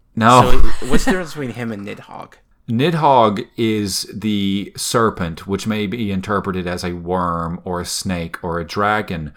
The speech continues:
Speaker 1: who rests between, uh, and beneath the roots of the World Tree and seeks to poison it, to kill everything.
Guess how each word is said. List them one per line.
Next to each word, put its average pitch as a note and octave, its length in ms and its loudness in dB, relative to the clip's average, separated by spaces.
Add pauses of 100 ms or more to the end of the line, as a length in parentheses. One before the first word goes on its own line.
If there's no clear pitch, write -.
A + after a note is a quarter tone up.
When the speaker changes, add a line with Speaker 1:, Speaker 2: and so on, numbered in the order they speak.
(180)
Speaker 1:
who G2+ 140 -8
rests G2+ 400 -4
between, G#2 880 -8
uh, - 120 -18 (200)
and F#2+ 260 -4
beneath F#2+ 560 -4 (280)
the F2+ 320 -6
roots B2+ 440 -6
of G2+ 220 -10
the G#2 80 -8
World F#2+ 420 -6
Tree C#2+ 480 -12 (240)
and F2+ 440 -6 (240)
seeks - 480 -8
to G#2 100 -12
poison G#2+ 600 -6
it, A1+ 260 -18 (160)
to G2 100 -12
kill A2+ 380 -6
everything. E2 680 -8